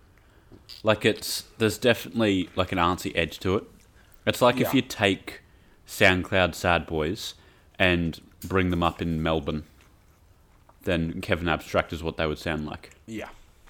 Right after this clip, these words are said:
Speaker 1: I think that's my analogy.
Speaker 2: I agree. There you go.
Speaker 1: <laughs>
Speaker 2: All right, let's get into your
Speaker 1: All
Speaker 2: review.
Speaker 1: right. So, oh, mate, first line ties in very nicely. These guys are very artistic.
Speaker 2: Yep.
Speaker 1: Uh, it starts,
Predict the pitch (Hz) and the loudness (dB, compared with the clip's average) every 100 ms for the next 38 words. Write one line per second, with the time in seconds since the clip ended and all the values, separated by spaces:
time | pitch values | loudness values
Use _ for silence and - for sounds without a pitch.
0 | _ _ _ - _ _ _ - _ 87 | _ _ _ -20 _ _ _ -20 _ -10
1 | 71 76 - 82 76 76 73 76 - 101 | -8 -10 -8 -8 -6 -8 -12 -12 -12 -12
2 | 92 104 - - 101 101 - - - 196 | -12 -16 -18 -14 -10 -6 -2 -2 2 2
3 | 104 98 107 - 120 104 117 110 87 76 | 2 -2 -4 -4 -4 -2 0 4 6 4
4 | - - - - - - - - - - | 0 -10 -20 -20 -20 -20 -16 -16 -12 0
5 | 107 107 107 - - - - - - - | 4 6 4 -2 -14 -18 -18 -20 -20 -4
6 | 117 92 90 - 123 101 - 117 - 104 | -4 -2 -8 0 4 4 6 4 6 2
7 | 98 107 95 92 95 90 90 98 - 85 | 4 4 4 4 4 4 4 2 2 -2
8 | - - - 107 - 98 92 92 90 82 | -2 -18 0 2 6 6 6 4 6 4
9 | 82 - 87 82 - - _ _ 90 90 | 2 -4 -6 -6 -6 -14 _ _ -14 -14
10 | - - - - 95 95 95 - 131 127 | -16 -20 -20 -2 2 4 2 4 6 6
11 | - | 2